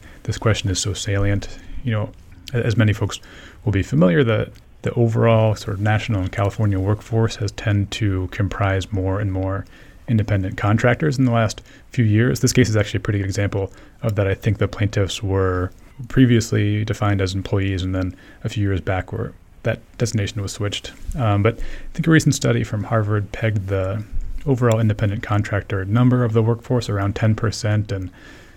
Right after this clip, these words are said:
other studies suggest it will grow quite a bit over the next few years. Obviously, certain sort of business models in the modern economy, the, the gig economy, tend to be sort of premised on the idea that a large share or the entirety of a workforce, uh, might be independent contractors rather than employees.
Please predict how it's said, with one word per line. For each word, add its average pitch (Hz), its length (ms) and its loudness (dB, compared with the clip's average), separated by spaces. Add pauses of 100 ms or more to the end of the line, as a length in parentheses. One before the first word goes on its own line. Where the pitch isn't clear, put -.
(180)
other 156 160 2
studies 135 240 4
suggest 117 300 2
it - 40 -6
will 110 140 -2
grow 160 340 6
quite 107 220 -2
a - 20 -2
bit 95 380 -8 (260)
over 101 100 0
the 104 60 4
next 101 160 4
few 107 80 2
years. 101 200 2
Obviously, 107 640 2 (100)
certain 120 720 2
sort 113 160 -8
of 104 100 -4
business 107 380 2
models 101 500 2 (340)
in 113 80 2
the 98 60 4
modern 95 320 2
economy, 127 400 4
the, 92 140 0
the 98 180 -8
gig 101 300 0
economy, 110 580 0
tend 107 240 0
to 110 60 -2
be 98 80 -2
sort 95 160 -8
of 92 100 -10
premised 147 380 2
on 131 100 4
the 135 80 4
idea 131 320 0
that 117 160 0 (300)
a 104 80 2
large 101 340 2
share 104 240 0
or 98 140 0
the 92 100 -6
entirety 104 380 0
of 101 80 0
a 101 40 0
workforce, 107 720 -2 (680)
uh, 107 160 -2
might 107 300 -2
be 104 200 2
independent 98 720 0
contractors 107 500 -2
rather 98 160 -2
than 101 160 -6
employees. 98 680 -6